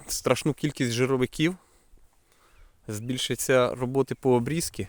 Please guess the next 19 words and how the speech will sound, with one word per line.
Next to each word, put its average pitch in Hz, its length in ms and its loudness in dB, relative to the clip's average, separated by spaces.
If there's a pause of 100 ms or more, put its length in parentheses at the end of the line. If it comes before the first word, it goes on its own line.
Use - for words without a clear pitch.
Чи - 200 -2
вона 127 260 2
закладе 127 420 2
хорошо, 120 340 0
тут - 200 -2
і 135 60 4
так - 280 2
вже 113 160 2
роботи. 117 420 0 (380)
Ну, 120 260 4 (120)
тут - 180 2
я 127 60 8
хочу 135 300 2
підождати 127 560 6
довше. 131 400 2 (840)
І 110 80 -4
потім 123 340 2
будемо 107 300 4
виламувати 104 540 4